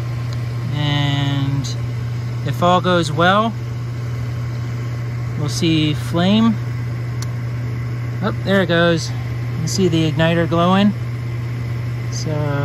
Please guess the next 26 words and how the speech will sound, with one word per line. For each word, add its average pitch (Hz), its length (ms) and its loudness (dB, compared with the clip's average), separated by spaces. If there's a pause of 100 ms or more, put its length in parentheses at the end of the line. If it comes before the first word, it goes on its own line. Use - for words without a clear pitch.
(800)
gas 147 260 2
turns 165 280 6
on, 214 420 6 (1200)
flame. 202 460 6 (1300)
And 160 400 2
while 180 160 4
I 185 140 0
have 185 200 -2
the 170 320 0 (680)
panel 196 240 4
off, 202 380 2
I'll 190 100 2
go 185 180 0
ahead 180 240 0
and 175 240 -2 (1300)
just 170 180 -2
do 185 140 0
some 175 200 -2
minor 180 260 2
inspection, 180 720 0
make 175 160 0
sure - 180 0
that 180 160 0
there's 175 200 -2
no 165 440 2
blowback, 185 720 2